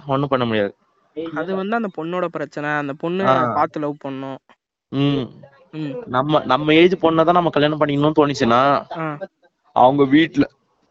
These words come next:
Speaker 1: அவங்க வீட்ல வந்து இந்த, அந்த பொண்ணுக்கு, அந்த பொண்ணுக்கு வந்து லவ் பண்ண ஏஜ் இன்ட்ரெஸ்ட் இருக்கக்கூடாது. லவ்
Speaker 2: ம்.
Speaker 1: பண்ண, அதாவது நான் சொல்றது எப்படின்னா லவ் பண்றதே தப்பு தான் படுது.
Speaker 2: எப்படி இப்ப நீங்க பாத்தீங்கன்னா நீங்க ஒரு லவ்வுக்கு எதிர்ப்பா-, எ-, எதிரி மாதிரி பேசுறீங்க இப்ப.
Speaker 1: எதிரி மாதிரில பார்த்தா
Speaker 2: ஆ.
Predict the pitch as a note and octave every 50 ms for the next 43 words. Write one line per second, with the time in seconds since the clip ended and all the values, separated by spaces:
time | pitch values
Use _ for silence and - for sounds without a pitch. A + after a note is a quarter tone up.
0 | _ _ _ - E3 D#3+ D#3 D3+ C#3+ D#3 F#3 F#3 - F3+ D#3 D3 D3 D3+ D#3 E3
1 | E3+ E3+ E3 - C3+ C3 C3 B2+ B2+ C#3+ C#3+ - D3 D#3 E3 D#3 E3 E3+ D#3+ -
2 | C3 B2+ B2 B2 - C#3+ D#3 E3 D3+ D3 D3 D3 C#3+ B2+ C3 - C#3+ C3 C3+ C3
3 | A#2+ A#2+ A#2+ A#2 B2 A#2 B2 A#2+ - C3 A2+ G#2 G#2+ G#2 - - - - A2 A#2
4 | C3+ D3+ E3+ D#3+ D3+ C3+ A#2+ A#2 A#2 A#2+ B2+ C#3 C#3 D3 C#3+ C3+ - - C3+ C3
5 | C#3 C#3 C3+ B2 - - B2 A#2 B2 C3 B2+ A#2+ B2 A#2+ C3 A#2+ - E2 C3 -
6 | - A2+ - - - A#2 G#2 G#2+ G#2 - _ _ _ _ _ _ _ _ _ _
7 | _ _ _ _ _ _ _ _ _ _ _ _ _ _ _ _ _ _ _ _
8 | - E3 E3 D#3 D3+ D#3 D#3 D#3 D#3 D3 D#3 D3+ D#3 D#3 D#3 D3 D#3 D#3+ F#3 -
9 | G#3 G3+ G3 G#3+ A#3 A3+ G#3+ G3 F#3+ F#3 F3 E3 D#3+ D#3 D#3 D#3 D#3 D#3 D3+ D3
10 | C#3 C3 - - C#3+ D3+ E3 F#3 F#3+ F3 D#3+ D3 D3+ E3 E3 - - E3 E3 D#3+
11 | D3 C#3 C#3 C#3 C#3+ C#3+ D3+ D3+ _ - D3 D#3 E3 F#3+ G#3 G3+ G3 F#3+ F#3 F3
12 | E3+ D#3+ D#3+ - D#3+ D#3 D#3 D3+ D3 - - D3 D3+ - _ _ _ _ _ _
13 | _ _ - - A#2+ A#2+ B2+ C3+ E3+ E3 F#3 E3 E3 D#3+ D#3 D#3+ C#3+ B2 B2 A2
14 | - A2 G#2+ A2+ A#2 A2+ G#2 G2